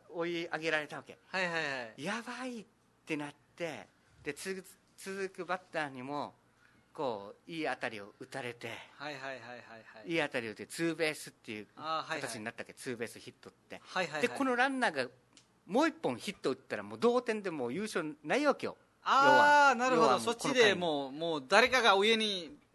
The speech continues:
Speaker 2: あれしないと。
Speaker 1: 一点差に迫られたさ。で、
Speaker 2: あー、
Speaker 1: ツーアウトまでいった。
Speaker 2: はいはい。
Speaker 1: ツーアウト。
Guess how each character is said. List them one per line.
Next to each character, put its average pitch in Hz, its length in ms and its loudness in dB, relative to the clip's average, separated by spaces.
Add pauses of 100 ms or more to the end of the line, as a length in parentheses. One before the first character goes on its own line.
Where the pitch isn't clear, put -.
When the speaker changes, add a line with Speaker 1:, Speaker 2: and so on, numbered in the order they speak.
Speaker 2:
あ 165 120 -6
れ 180 100 0
し - 120 -8
な 180 120 4
い 151 80 0
と。 113 280 -6 (220)
Speaker 1:
一 254 100 2
点 247 260 2
差 247 120 0
に 220 100 -4
迫 220 300 0
ら 208 80 6
れ 190 80 -2
た 196 120 -8
さ。 151 200 -8
で、 151 100 0
Speaker 2:
あ 175 40 6
ー、 214 100 12
Speaker 1:
ツ 226 60 10
ー 226 80 12
ア 220 40 10
ウ 220 60 4
ト 214 140 6
ま 190 60 4
で 196 60 6
い - 40 4
っ - 20 -6
た。 - 120 0
Speaker 2:
は - 20 -2
い - 20 -4
は - 60 -20
い。 - 40 -14
Speaker 1:
ツ 202 120 0
ー 185 80 6
ア 175 60 6
ウ 160 40 2
ト。 107 260 -2